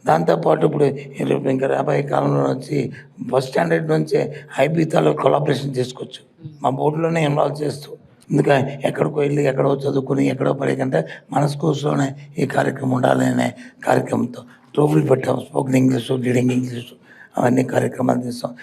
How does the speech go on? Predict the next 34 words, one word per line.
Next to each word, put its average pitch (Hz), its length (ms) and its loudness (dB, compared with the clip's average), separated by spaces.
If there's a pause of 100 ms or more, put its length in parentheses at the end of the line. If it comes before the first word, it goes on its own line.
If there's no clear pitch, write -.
(160)
ఎప్పుడు 190 220 2
కూడా 196 220 4
ఎక్స్‌పెక్ట్ - 380 0
చేసి - 160 -4
ఉండరు. - 320 -10 (400)
ఈ - 120 -18
సొసైటీలో 190 540 2
ఎప్పుడు 190 220 0
కూడా 175 280 2 (260)
ఇలా 160 120 0
ఇటువంటి 160 420 2
కార్యక్రమాలు 160 640 0
ఈ - 20 2
రాష్ట్రంలో 147 500 0
వస్తాయి 76 440 0 (340)
అనేది 160 180 0
ఎక్స్‌పెక్ట్ - 400 -2
చేయరు. 233 120 0
ఇక్కడే 208 240 0
కాదు, 175 260 0 (340)
దేశంలో - 380 0
ఏ 160 120 4
రాష్ట్రంలో 165 440 0
రాలేదు. 139 200 2
ఎక్కడో, 151 300 -2 (420)
ఆ, - 80 2 (300)
ఢిల్లీ 135 240 2
లాంటి 143 240 0
దగ్గర 139 260 2
వచ్చి - 280 -2 (260)
ఒకటో 139 240 2
రెండో 143 220 0
వచ్చా 139 220 0
కానీ 185 240 -2